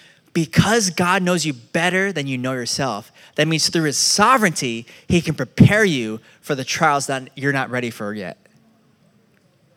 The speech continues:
I'll prove it to you. This is why in Luke chapter twenty-two, verse thirty-one, Jesus says, In this context, Simon, Simon, Satan has asked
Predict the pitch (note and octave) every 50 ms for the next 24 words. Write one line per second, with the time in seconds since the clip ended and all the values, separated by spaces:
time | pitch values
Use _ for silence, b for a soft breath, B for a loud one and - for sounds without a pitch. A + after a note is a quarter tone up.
0 | _ _ _ _ _ _ _ _ _ _ b b b b b b b - C#3 -
1 | C#4 G4+ F4 - - - B2+ G#2+ F#2 G2+ _ b b b b b b b b b
2 | C#3 D#3+ A#3 C4 - D4 A3 F#3 F3+ D#3+ D3+ D#3 D#3 E3+ F#3 F3+ b b b b
3 | D#3+ D#3+ D3+ D#3 E3+ G3+ G#3 - - A3+ A3 A#3 B3 - - A#3 A#3 A#3+ G#3 -
4 | A3 G3 E3 F3 - - - F#3 F#3 G#3 G#3 F3+ D#3 D#3 D#3 E3+ F3+ - b b
5 | b b b b b C#3+ C3 D#3 A3 B3 B3 G#3+ - - B3 B3 G#3 - - -
6 | G3 G#3 G#3+ C#4 C4+ A#3+ - - - B3+ C#4 C#4 - A#3 E3+ C#3+ - - - -
7 | - - - - - A3+ A3 A#3+ B3 A#3+ A#3+ G#3+ - A#3 A3+ A3+ G#3 F3+ - -
8 | G#3+ A3+ A3 G#3 G#3+ G3+ - - F#3+ G#3+ B3 B3+ A#3 G3+ - - -